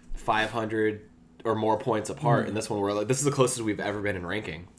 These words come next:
Speaker 2: Well, if you listen to previous episodes, uh, dear Save Roomers, uh, or Room Friends,
Speaker 1: Mm-hmm.
Speaker 2: Room Fiends, <laughs> I was placed pretty goddamn low
Speaker 1: Mm-hmm.
Speaker 2: in season three. Uh,
Speaker 1: Yeah, you really were.
Speaker 2: nineteen thirty-three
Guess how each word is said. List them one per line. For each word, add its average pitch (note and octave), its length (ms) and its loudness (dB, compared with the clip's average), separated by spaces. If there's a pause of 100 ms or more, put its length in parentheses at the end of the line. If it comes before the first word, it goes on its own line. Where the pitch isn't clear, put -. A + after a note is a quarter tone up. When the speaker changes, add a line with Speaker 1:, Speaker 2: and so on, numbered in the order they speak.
Speaker 2:
Well, A3+ 220 10
if G#3+ 240 0
you G#3 120 2
listen G3+ 160 0
to E3+ 60 -4
previous D#3 400 6
episodes, B2+ 540 4
uh, A#2 100 6
dear A#2 680 4
Save B2+ 380 2
Roomers, G2+ 400 -4 (500)
uh, G#2 440 4 (340)
or G#2 340 -2
Room A2+ 280 -2
Friends, G2 580 -4
Speaker 1:
Mm-hmm. A#2+ 140 -4 (320)
Speaker 2:
Room G#2 180 -10
Fiends, D#3 460 -8 (340)
<laughs> C3 60 4 (360)
I D3 760 6 (100)
was D3+ 220 0
placed E3 420 2
pretty A#3+ 300 4
goddamn C#3+ 640 4
low G#2+ 480 0 (220)
Speaker 1:
Mm-hmm. G#2+ 140 -6
Speaker 2:
in A2+ 60 -2
season G2+ 340 -4
three. F2 300 -10 (760)
Uh, F#2 420 -4
Speaker 1:
Yeah, F#2+ 80 -2
you D#2+ 140 -4
really E2 160 -4
were. E2 240 -6 (100)
Speaker 2:
nineteen C#3 720 0
thirty-three G2+ 640 -6